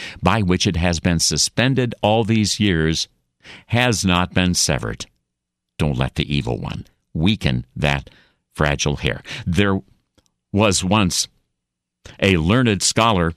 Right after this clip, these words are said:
who went to a Copenhagen church to see Thorvaldson's famed statue of Jesus Christ called Come Unto Me. Well,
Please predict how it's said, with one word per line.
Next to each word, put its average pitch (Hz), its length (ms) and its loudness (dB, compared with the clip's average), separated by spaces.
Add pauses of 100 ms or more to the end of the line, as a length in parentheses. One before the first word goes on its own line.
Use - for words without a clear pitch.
(720)
who 110 100 4
went 110 260 0
to 98 160 2
a 90 60 0
Copenhagen 110 720 0
church - 500 -2 (1000)
to 101 100 2
see 131 180 2
Thorvaldson's 117 600 0
famed 120 280 2
statue 120 380 0
of 95 80 0
Jesus 101 460 -2
Christ 117 480 0
called 107 320 0
Come 139 200 0
Unto 110 300 0
Me. 104 320 0 (640)
Well, 87 260 2